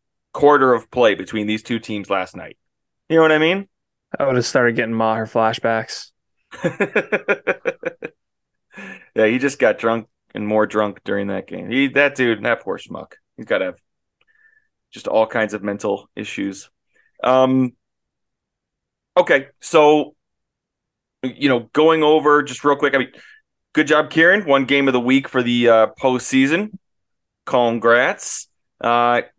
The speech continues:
Speaker 1: game went over, uh, on the over-under. I got that one. Uh, Kieran, I
Speaker 2: By,
Speaker 1: think
Speaker 2: by twenty.
Speaker 1: <laughs> Yeah, yeah, by a lot. Yeah. Um,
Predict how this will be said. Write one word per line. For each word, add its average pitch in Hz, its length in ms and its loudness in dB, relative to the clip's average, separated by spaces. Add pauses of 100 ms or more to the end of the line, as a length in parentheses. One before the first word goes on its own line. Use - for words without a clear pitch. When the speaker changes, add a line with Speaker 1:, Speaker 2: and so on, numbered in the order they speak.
(220)
Speaker 1:
game 165 300 0
went 156 260 0 (320)
over, 180 680 4 (420)
uh, 120 240 0
on 131 160 0
the 135 120 0
over-under. 143 840 2 (500)
I 107 120 -10
got 101 160 -4
that 113 220 4
one. 147 220 0
Uh, 113 380 2 (220)
Kieran, 226 220 2
I 131 40 0
Speaker 2:
By, 117 60 -4
Speaker 1:
think - 140 -4 (520)
Speaker 2:
by 117 120 -2
twenty. 131 480 -2
Speaker 1:
<laughs> - 60 -20 (340)
Yeah, 135 320 2
yeah, 147 240 0
by 120 180 2
a 117 140 2
lot. 120 580 0 (160)
Yeah. 120 380 0 (480)
Um, 120 580 2